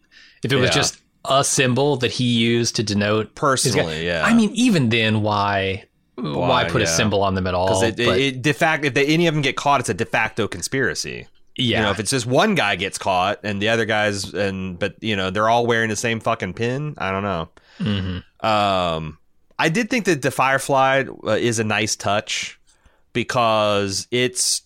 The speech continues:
Speaker 2: torch burns green.
Speaker 1: Mm.
Speaker 2: But it's not a steady source of light. It flickers on and flickers
Speaker 1: Mm.
Speaker 2: off, and I, and I think it's kinda showing his, he's, he is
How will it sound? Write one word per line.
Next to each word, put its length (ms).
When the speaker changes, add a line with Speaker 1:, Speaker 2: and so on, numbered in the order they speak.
Speaker 2:
torch 520
burns 420
green. 600
Speaker 1:
Mm. 1080
Speaker 2:
But 200
it's 160
not 240
a 40
steady 920
source 480
of 140
light. 480
It 180
flickers 520
on 300
and 100
flickers 420
Speaker 1:
Mm. 40
Speaker 2:
off, 420
and 160
I, 140
and 400
I 100
think 260
it's 220
kinda 260
showing 420
his, 420
he's, 360
he 280
is 500